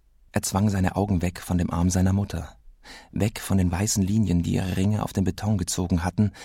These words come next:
und die wie große Pfeile alle in dieselbe Richtung zeigten. "Dieser Tag ist zu schön, um drinnen zu hocken. Wir mussten einfach raus. Stimmt's, Cäsar?" Der Hund sprang hoch, als er seinen Namen hörte.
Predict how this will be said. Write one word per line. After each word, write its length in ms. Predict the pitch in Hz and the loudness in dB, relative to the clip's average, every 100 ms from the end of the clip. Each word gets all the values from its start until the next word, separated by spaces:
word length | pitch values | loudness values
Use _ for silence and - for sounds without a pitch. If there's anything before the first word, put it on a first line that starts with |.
| - - _ - | -20 -20 _ -4
und 120 | 95 | 0
die 100 | 107 | 0
wie 80 | 110 | -2
große 340 | 117 123 117 | -2 -2 -2
Pfeile 460 | - 107 104 92 - | -4 -4 -2 -2 -2
alle 140 | 98 | -2
in 80 | 95 | 0
dieselbe 400 | 90 87 85 95 | 0 0 -2 -2
Richtung 340 | 92 - 85 | -4 -6 -6
zeigten. 480 | - 80 78 - 65 - _ _ _ _ _ _ _ _ - - - - | -6 -6 -10 -14 -16 -18 _ _ _ _ _ _ _ _ -20 -20 -12 -2
"Dieser 320 | 170 185 185 | 2 4 4
Tag 320 | - 190 202 | 4 0 2
ist 180 | 175 - | -2 0
zu 120 | 175 | 0
schön, 280 | - 156 160 | 4 4 4
um 160 | 139 | 2
drinnen 300 | 127 117 98 | 4 6 4
zu 160 | 82 76 | 2 -2
hocken. 240 | 82 - - _ _ | -6 -8 -12 _ _
Wir 140 | 131 | 4
mussten 300 | 151 226 - | 6 4 4
einfach 280 | 185 180 180 | 2 4 4
raus. 420 | 185 - - - - - | 4 2 -2 -10 -10 -2
Stimmt's, 380 | - 135 - | 2 4 2
Cäsar?" 440 | - 170 170 185 247 _ _ _ _ _ - - - - | 2 4 4 0 -2 _ _ _ _ _ -20 -18 -18 -8
Der 120 | - 90 | -4 0
Hund 160 | 95 | 0
sprang 280 | - 90 82 | 2 0 0
hoch, 220 | 104 - | -2 -4
als 160 | - 87 | -6 -4
er 80 | 85 | 0
seinen 220 | 90 98 | 2 2
Namen 320 | 90 80 73 | 0 -2 -4
hörte. 320 | 82 - 69 | -8 -10 -16